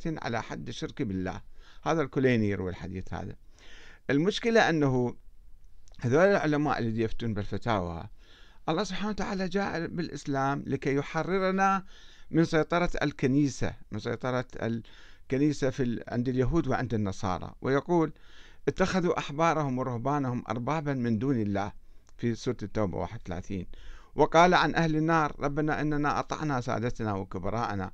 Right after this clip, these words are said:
فأضلونا السبيل". ويقول: "تالله إن كنا لفي ضلال مبين إذ نسويكم برب العالمين وما أضلنا إلا المجرمون".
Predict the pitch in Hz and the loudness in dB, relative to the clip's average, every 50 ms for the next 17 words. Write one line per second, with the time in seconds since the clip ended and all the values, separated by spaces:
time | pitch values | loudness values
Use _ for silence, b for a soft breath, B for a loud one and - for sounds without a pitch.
0 | B B B B B B B 165 151 147 143 151 151 151 160 196 214 208 190 165 | B B B B B B B 4 6 6 6 6 4 6 6 6 6 6 6 4
1 | - - 127 107 104 113 101 92 90 87 - - - - - b b b b b | 2 2 0 0 2 2 0 0 -2 -4 -8 -12 -16 -16 -16 b b b b b
2 | b b b - 139 151 170 170 - 170 190 180 190 190 180 170 180 190 196 185 | b b b 4 8 8 8 8 6 4 4 4 4 4 2 4 6 6 6 6
3 | 185 110 190 214 196 - - 180 160 147 135 123 117 117 127 120 - 123 117 107 | 6 4 2 0 0 2 2 2 2 4 4 4 2 2 0 0 -2 -2 0 0
4 | 98 95 107 104 113 127 143 139 120 113 110 104 98 101 135 151 165 170 165 b | 0 0 0 2 2 2 2 2 2 2 0 0 0 2 2 2 4 2 2 b
5 | b b b b b b b b 143 139 139 143 - - 127 117 135 156 147 - | b b b b b b b b 2 2 4 2 2 2 2 4 4 2 2 2
6 | - 127 113 104 101 117 123 110 110 90 - 92 101 98 95 92 104 123 139 143 | -2 -2 -2 0 0 -2 -2 -2 -2 -4 -2 -2 -2 -2 -2 -2 0 0 0 0
7 | 143 135 - 98 101 117 139 143 101 113 113 139 147 151 143 123 117 107 - - | -2 -2 -2 -4 -2 -2 -2 -2 -2 -2 -2 -2 -2 0 0 -2 -2 -2 -2 -2
8 | 143 151 143 110 95 90 85 82 82 82 82 80 | -2 -2 0 -2 -2 -4 -4 -6 -8 -8 -8 -10